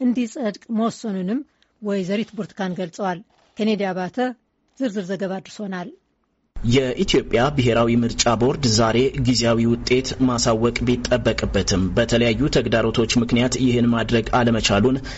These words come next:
Speaker 2: የቦርዱ ሰብሳቢ ወይዘሪት ብርቱካን ሚደቅሳ ገልጸዋል። ቦርዱ ካጋጠሙት ችግሮች መካከል ከዚህ ቀደምም ሲገለጹ የነበሩት የትራንስፖርትና የፖለቲካ ፓርቲዎች የሚያቀርቧቸው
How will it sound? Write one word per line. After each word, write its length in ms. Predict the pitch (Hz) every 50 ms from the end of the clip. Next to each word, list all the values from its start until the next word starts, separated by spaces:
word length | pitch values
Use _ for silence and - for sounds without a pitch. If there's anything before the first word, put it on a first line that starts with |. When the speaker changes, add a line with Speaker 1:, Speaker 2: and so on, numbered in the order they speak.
| - - -
Speaker 2:
የቦርዱ 480 | 107 101 90 80 82 101 113 110 110 113 120 113
ሰብሳቢ 420 | - 123 117 110 - 123 123 120 120 -
ወይዘሪት 500 | - 156 131 117 113 117 113 117 120 120 -
ብርቱካን 540 | 131 117 113 110 - - 107 - 113 113 117
ሚደቅሳ 480 | 113 107 101 95 - - - - 101 -
ገልጸዋል። 580 | - 87 87 85 - - - 120 117 117 110 92 80 78 - - - - -
ቦርዱ 300 | - 107 113 107 92 104 139 185
ካጋጠሙት 720 | 220 - 156 120 113 - 117 110 - - 117 117 120 120 - -
ችግሮች 460 | - 127 110 - 117 110 110 - -
መካከል 480 | 113 107 - 120 117 - - 131 139 170 180
ከዚህ 360 | - 151 120 104 107 127 147 147
ቀደምም 420 | - 147 110 120 110 107 127 139
ሲገለጹ 500 | - 147 131 120 127 117 113 110 104 -
የነበሩት 560 | - 107 104 101 95 95 98 107 135 139 - - -
የትራንስፖርትና 880 | 143 135 - - 135 127 113 107 - - - - 180 - - - 107 92 107 131 143 151 147
የፖለቲካ 560 | 143 139 135 139 131 120 120 - - 123 117
ፓርቲዎች 440 | - 120 117 113 - - 123 135 -
የሚያቀርቧቸው 880 | - 147 127 117 117 113 113 - 117 117 104 110 107 - - - 107 101